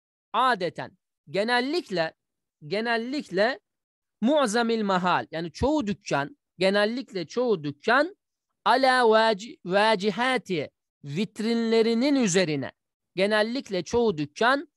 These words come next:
vitrinlerinin üzerine yazıyorlar. Ne yazıyorlar peki? Kelimetin mükerraretin, şu tekrar eden kelimeleri yazıyorlar. Misle gibi. Ne gibi? Husumatun, indirimler.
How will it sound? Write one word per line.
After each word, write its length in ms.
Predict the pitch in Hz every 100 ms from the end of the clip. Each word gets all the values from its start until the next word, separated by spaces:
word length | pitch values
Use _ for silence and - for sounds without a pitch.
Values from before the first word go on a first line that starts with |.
| _ _ 156
vitrinlerinin 1000 | 208 - 214 226 226 226 220 233 285
üzerine 540 | 254 202 165 180 165 143
yazıyorlar. 800 | 131 156 139 202 233 247 262 262 - _ _ 359
Ne 120 | 392
yazıyorlar 640 | 254 196 190 170 156 143
peki? 440 | 143 139 240 277 - _ _ -
Kelimetin 800 | 220 226 226 247 285 247 262 269
mükerraretin, 1040 | 220 214 233 220 208 254 240 175 135 104 _
şu 320 | - 302 220
tekrar 440 | 226 214 233 262
eden 400 | 208 165 254 370 - _ _ _ _ _ _ -
kelimeleri 640 | 208 208 233 233 226 254
yazıyorlar. 640 | 220 185 147 151 127 117 - _ -
Misle 460 | 214 302 - 240 269
gibi. 520 | 160 185 180 180 - _ _ 190
Ne 160 | 294
gibi? 500 | 214 175 151 262 330 _ _ _
Husumatun, 1400 | _ 175 226 - 247 247 233 233 277 277 - 220 190 135 - _ -
indirimler. 1000 | 202 208 202 214 214 202 233 254 214